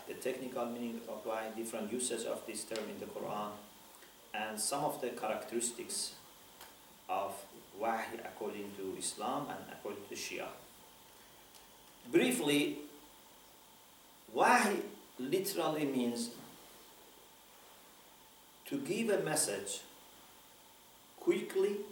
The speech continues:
and secretly. If I speak in the way that everyone understands, then this is not wahy.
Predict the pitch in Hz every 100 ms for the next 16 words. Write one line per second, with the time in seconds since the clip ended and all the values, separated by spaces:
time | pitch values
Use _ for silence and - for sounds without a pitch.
0 | - - 101 104 - 117 113 - - -
1 | - - - - - - - - - -
2 | - - - - - - - - - -
3 | - - - - - - - - - -
4 | - - - - - - - - - -
5 | - - 240 254 220 - - - 190 -
6 | 151 143 139 156 135 131 - 139 143 131
7 | 120 113 107 101 - - 131 165 185 185
8 | - - - - - - - - - -
9 | - - - - - - - - - -
10 | - - - - - 120 147 139 120 123
11 | 117 95